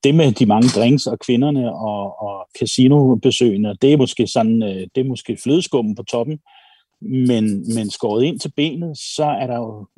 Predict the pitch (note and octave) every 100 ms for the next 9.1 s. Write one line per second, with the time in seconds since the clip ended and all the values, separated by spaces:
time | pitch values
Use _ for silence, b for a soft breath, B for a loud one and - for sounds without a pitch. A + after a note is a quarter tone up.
0 | - B2 G#2+ F#2+ - B2+ C#3+ B2 B2 A#2+
1 | A2 C#3+ - A2+ A#2 G#2 C3 B2+ A#2 A2+
2 | A#2 A2+ B2 G#2 B2 - C#3 - - A2+
3 | G2+ G2 F2 _ B2 - C3 A#2 - A2+
4 | - A2+ F#2+ G#2+ F#2 G#2 B2+ A2 - -
5 | b b b b - C3+ C3+ - A#2 -
6 | - _ _ _ _ G#2+ C#3 C#3 A#2 D3+
7 | G#2 D#2+ B2 C#3 B2 - A#2 F#2+ C3+ -
8 | B2 B2+ _ A#2+ A2 A2+ B2+ C3 B2+ G2+
9 | F#2+